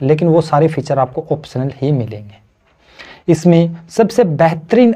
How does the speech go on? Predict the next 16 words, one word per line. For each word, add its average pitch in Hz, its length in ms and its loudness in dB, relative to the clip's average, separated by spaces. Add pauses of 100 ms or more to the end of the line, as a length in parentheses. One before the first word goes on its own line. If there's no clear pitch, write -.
अपने 214 260 2
सेगमेंट 185 500 2
की 185 240 0 (440)
सनरूफ, 180 760 0
सनरूफ 233 480 2
नहीं, 294 180 2
स्काईरूफ, 165 680 -2 (200)
पूरी 226 260 4
की 202 140 -2
पूरी 143 220 -4
पैनारोमिक 233 760 2
स्काईरूफ 180 480 2
ऑफर 139 300 -8
की 123 140 -8
जाती 123 300 -12
है। - 140 -20